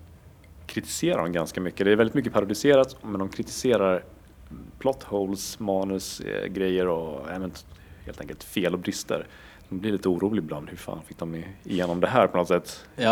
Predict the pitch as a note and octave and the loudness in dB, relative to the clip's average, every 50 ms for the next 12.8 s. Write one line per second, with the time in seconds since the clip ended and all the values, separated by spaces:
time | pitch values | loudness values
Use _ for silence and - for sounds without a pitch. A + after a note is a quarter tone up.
0 | A#2+ B2 A2 G#2+ G#2+ G#2+ G#2 G#2+ G#2+ G2 B2+ B2 - - G#2+ F#2+ - G2+ G2 G2 | 6 8 8 8 6 6 4 4 0 0 0 0 0 -2 -4 -2 0 0 0 0
1 | F#2+ G#2 G2 F#2+ - - A#2 A2+ - - F#2+ - - - - - - G2+ G2 F#2+ | 0 0 -2 0 2 2 2 2 0 -6 -8 -8 -8 -8 -10 -6 -4 -4 -4 -6
2 | - - - - G#2+ F2+ F2+ F#2 - G2+ - - G2+ - - F#2 - - A2 G#2+ | -8 -6 0 0 0 0 0 -6 -8 -8 -10 -8 -8 -8 -8 -10 -8 -8 -6 -6
3 | G2 G2 - - - - - - - - - - - - - - - - - - | -6 -8 -10 -18 -20 -20 -20 -20 -20 -20 -20 -20 -20 -20 -20 -20 -20 -20 -20 -20
4 | - - F2 F2+ F2 F2 F2 F2 E2+ E2+ E2+ E2+ E2 D#2+ D#2+ E2+ G2+ G#2+ G#2 G2 | -14 -10 -6 -4 0 0 0 0 0 -2 -2 -2 -2 -2 0 4 6 6 6 6
5 | E2+ F2 G#2 A2 A2 G2+ F2+ F2 F#2+ F2+ E2 D2 C#2 D2 E2 F2+ F2+ E2+ E2+ - | 4 4 2 2 4 4 2 4 4 2 2 0 -4 -6 -6 -4 -4 -4 -6 -8
6 | - - - - - - - - - - - - - - - - - - - - | -12 -16 -20 -20 -20 -20 -20 -20 -20 -20 -20 -20 -20 -20 -20 -20 -20 -20 -20 -20
7 | - - - - - - - - - - - - F#2+ G2 G2 F#2 - F2+ E2+ E2 | -20 -20 -20 -12 -12 -12 -10 -10 -12 -12 -10 -6 -4 -4 -4 -4 -4 -8 -8 -6
8 | - E2+ F2 F2 E2+ - G2 F#2 C3 A2 G#2 F#2+ F2 E2+ - - A#2+ B2+ C3 - | -2 -2 0 0 0 0 4 6 6 8 10 10 8 8 6 4 2 2 2 0
9 | - - - - - F#2 E2 C#2 - C#3 E3+ D#3 C#3+ - B2+ A#2+ A#2 - - - | -4 -8 -8 -6 -6 -6 -2 0 4 2 4 4 4 2 4 4 4 2 2 -2
10 | - D#2+ - - - - - F#2 F2+ F2+ F2 F2+ F2 F#2+ F#2+ - - - B2+ A#2 | -6 -8 -6 -8 -12 -8 -4 -4 -2 -2 -2 -2 0 0 -2 -2 0 0 2 2
11 | A2+ A2 G#2 F#2 - - G#2+ G2 - G2+ G2 F#2 F#2 F2+ E2+ - E2 E2 - - | 4 4 2 2 0 -2 -4 -4 -4 -4 -4 -4 -4 -6 -6 -6 -6 -6 -6 -6
12 | - F2 E2+ E2+ E2+ E2 D#2 - E2+ E2+ E2 D#2+ D#2 D#2 D2+ D2+ | -4 -4 -4 -2 -4 -6 -6 -6 -6 -6 -6 -6 -8 -8 -8 -10